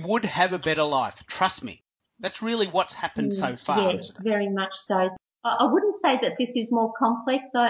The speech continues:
Speaker 2: I would actually say that this is far more simpler than a step-by-step
Speaker 1: Yeah.
Speaker 2: process, and it starts with listening and engaging. And the objective here is to reduce that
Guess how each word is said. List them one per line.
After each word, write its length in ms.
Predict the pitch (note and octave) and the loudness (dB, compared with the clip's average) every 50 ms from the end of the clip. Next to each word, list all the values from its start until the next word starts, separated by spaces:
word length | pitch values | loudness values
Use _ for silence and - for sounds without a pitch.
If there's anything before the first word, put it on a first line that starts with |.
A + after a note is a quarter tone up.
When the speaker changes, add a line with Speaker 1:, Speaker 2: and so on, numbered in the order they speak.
| - - | 4 2
Speaker 2:
I 60 | A#3 A3+ | 2 2
would 140 | A#3 A3+ A#3+ | 2 0 0
actually 600 | B3+ B3+ - - - E4 E4 D4+ B3+ A3+ - - - - | 0 -2 -4 -6 -4 -2 0 0 0 0 -2 -4 -6 -2
say 240 | G#3+ G#3 G#3 G#3 G3+ | 0 0 2 0 0
that 160 | - F3+ - - | 0 -2 -2 -2
this 120 | A3+ G#3+ - - | -6 -6 -4 -6
is 160 | G3 E3+ - - | -8 -6 -4 -2
far 220 | G#3+ G3+ G3+ G3+ G3+ | 0 0 2 0 0
more 140 | G3 F#3 F3+ - - - | -2 -4 -6 -8 -4 -2
simpler 520 | G3+ G3+ G#3 G3+ - - F#3+ F3 E3+ F3 F3 _ _ _ _ _ _ - | -2 -2 -2 -4 -2 -2 0 0 -2 -6 -10 _ _ _ _ _ _ 0
than 160 | G#3 F#3+ F#3 F3+ | 0 2 2 0
a 120 | F3 F3 | -4 -6
step-by-step 760 | - - F#3+ - - - - F3+ F3+ F3+ - - - F#3+ - - | -6 -6 -8 -8 -6 -2 2 2 2 2 0 -2 -2 -4 -4 -4
Speaker 1:
Yeah. 60 | - - | -6 -6
Speaker 2:
process, 540 | - F#3+ F3 F3 F3 - - - F3 F3 F3 - - - - | -4 -2 -2 0 -2 -4 -2 -2 -2 -2 -4 -8 -10 -4 -2
and 160 | G3+ G3+ G3 | 0 0 0
it 140 | F#3+ G3 - | -2 -6 -6
starts 340 | - - A#3+ A#3 A3+ - - - | 0 2 2 2 2 0 -2 -4
with 100 | F#3+ F3 F3 F#3 | -4 -4 -2 -2
listening 460 | F#3+ F#3 F#3 - - G3+ G3 F#3+ F#3 | -4 -4 -4 -4 -4 -4 -2 -2 -2
and 80 | F3+ F3+ | -2 -2
engaging. 760 | F3+ F#3 F3+ F3+ F3+ F3+ F3+ F3+ F#3 F3 F3+ G3+ F#3 F3+ F3+ F3 - _ _ _ _ _ - | -2 -2 -2 2 2 4 4 2 0 -2 -2 -2 -2 -2 -2 -6 -8 _ _ _ _ _ -4
And 220 | G3+ G#3 G#3+ A#3 A#3+ | 0 2 4 6 6
the 120 | B3 B3+ | 6 6
objective 600 | A#3+ B3 - - C#4+ D#4 D#4+ D#4+ - F#4 F4 C4 - - | 4 2 2 4 4 4 4 2 -2 0 0 0 0 -4
here 320 | - A3+ G#3 G#3+ G#3 G#3 G#3+ | -4 -2 0 0 0 0 -2
is 240 | G3+ F3 - - - | -2 -4 -6 -10 -4
to 80 | - G3 | -4 -2
reduce 600 | F3+ F#3+ F#3+ F#3 F3 - G3 G3 G3+ G#3 G3+ G#3 - - - _ _ - | 0 0 -2 -2 -4 -2 0 0 2 0 -2 -6 -12 -20 -20 _ _ -2
that 220 | - G3+ F3+ D#3 | 0 0 0 0